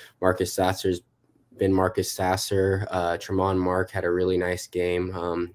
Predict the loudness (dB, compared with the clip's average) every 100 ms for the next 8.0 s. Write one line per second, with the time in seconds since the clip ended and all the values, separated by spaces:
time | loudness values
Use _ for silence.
0 | -8 -2 -2 0 0 0 0 0 -2 -4
1 | -4 -6 -2 -2 0 0 0 0 0 0
2 | 0 0 -2 -4 -6 -6 -8 _ _ -20
3 | -20 -20 -20 2 8 10 10 8 6 2
4 | -4 0 2 4 4 4 2 2 2 2
5 | 2 0 -2 0 0 0 0 -2 -2 -4
6 | -4 -2 -2 -4 -2 2 4 2 0 -4
7 | -2 0 -2 -6 _ -6 -2 0 2 0